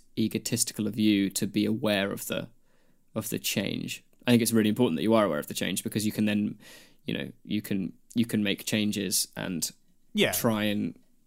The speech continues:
Speaker 1: lead things in the direction that you want. Rather
Speaker 2: I thi-,
Speaker 1: than
Speaker 2: I think po-, possibly, yeah.
Speaker 1: just letting
Speaker 2: It
Speaker 1: it all snowball.
Speaker 2: Possibly it's fair to say that it's not egotistical to be aware of it. What can be egotistical is my response to it,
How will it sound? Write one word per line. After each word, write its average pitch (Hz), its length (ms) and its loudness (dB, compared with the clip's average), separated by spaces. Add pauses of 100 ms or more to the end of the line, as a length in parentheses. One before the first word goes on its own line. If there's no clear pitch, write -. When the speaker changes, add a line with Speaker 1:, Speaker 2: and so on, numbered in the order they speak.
(120)
Speaker 1:
lead 107 460 0
things 107 260 2
in 110 60 4
the 110 80 4
direction 101 380 -2
that 65 80 -6
you 110 100 -4
want. 113 400 -4 (300)
Rather - 160 -2
Speaker 2:
I - 20 4
thi-, 147 120 4
Speaker 1:
than - 40 0
Speaker 2:
I 180 60 2
think 220 180 0
po-, 208 120 2
possibly, 208 360 0
yeah. 131 140 4
Speaker 1:
just 104 100 0
letting 104 200 2
Speaker 2:
It - 20 0
Speaker 1:
it - 60 -2
all 107 120 -2
snowball. 101 500 0 (320)
Speaker 2:
Possibly 190 360 0
it's 139 100 -4
fair 156 160 4
to 139 100 -6
say 127 220 2
that 110 100 -4
it's - 140 -8
not 135 160 0
egotistical 120 540 -8
to - 100 -14
be 113 80 -6
aware 107 340 2
of 101 60 -2
it. 101 180 -2
What 113 160 -8
can 131 260 2
be 117 80 0
egotistical 107 500 -8
is 98 80 -10
my 95 100 -8
response 92 400 -8
to - 140 -14
it, - 120 -18